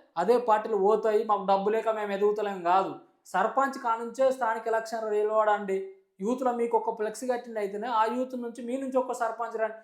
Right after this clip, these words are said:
యువత రండి, ప్రశ్నించండి. ఈయన కూడా తగలబెట్టండి అయ్యా. ఎవడు పడతాడు పోతానంటే, ఎక్కుతానంటే రాష్ట్రంలో పరిస్థితులు ఏమైతే ప్రతి ఒక్కరు దోసుకొని పోతారు. తర్వాత ఏముండదు.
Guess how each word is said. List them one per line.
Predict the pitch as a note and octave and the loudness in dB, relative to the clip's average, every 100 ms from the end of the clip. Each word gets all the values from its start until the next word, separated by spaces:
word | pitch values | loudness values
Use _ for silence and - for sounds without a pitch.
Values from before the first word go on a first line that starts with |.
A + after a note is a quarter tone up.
| _ _ | _ _
యువత | F#3+ B3+ | 4 6
రండి, | C4 A#3 A#3 G#3+ G3+ | 6 4 4 4 2
ప్రశ్నించండి. | - - - G3 - C4 B3+ A#3+ A3+ G#3 G3 - - _ _ _ _ _ _ _ _ _ _ _ _ | 0 -12 -4 -4 -2 -4 2 2 4 2 2 -2 -14 _ _ _ _ _ _ _ _ _ _ _ _
ఈయన | F#3 C4+ | 0 2
కూడా | D4 | 2
తగలబెట్టండి | D4+ G#3 G#3+ C4+ C#4+ C#4+ C4 A3+ | 0 0 2 4 4 2 -2 -2
అయ్యా. | D3+ D3 F#3 C#4 - - _ _ _ _ _ _ _ _ _ _ _ E3 | -2 2 2 2 -4 -18 _ _ _ _ _ _ _ _ _ _ _ 0
ఎవడు | F#3+ B3+ | 4 6
పడతాడు | C#4+ C#4+ C#4 C4+ | 6 4 2 -2
పోతానంటే, | C4 C4+ C4 C4+ C4 B3+ | 0 0 0 -4 0 0
ఎక్కుతానంటే | B3 B3+ C4 B3+ C4+ | 0 -6 -4 -4 -2
రాష్ట్రంలో | A#3 A#3 C4 B3+ | 0 0 -2 -4
పరిస్థితులు | G#3+ A3 C#4 C4+ A#3 | -2 -4 -6 -8 -6
ఏమైతే | G#3 F3+ F3 | -6 -6 -6
ప్రతి | F3 G3+ G#3 | -8 -8 -4
ఒక్కరు | B3+ B3+ | -4 -4
దోసుకొని | F#3+ A3 A3 B3+ A#3+ | -2 -2 -2 -6 -4
పోతారు. | A3 A3 | -6 -4
తర్వాత | G#3 A3 A3 | -4 -4 -2
ఏముండదు. | G#3+ A3+ A#3+ B3 A#3+ A#3 F#3 D3 | -2 -2 -2 -4 -6 -4 -4 -6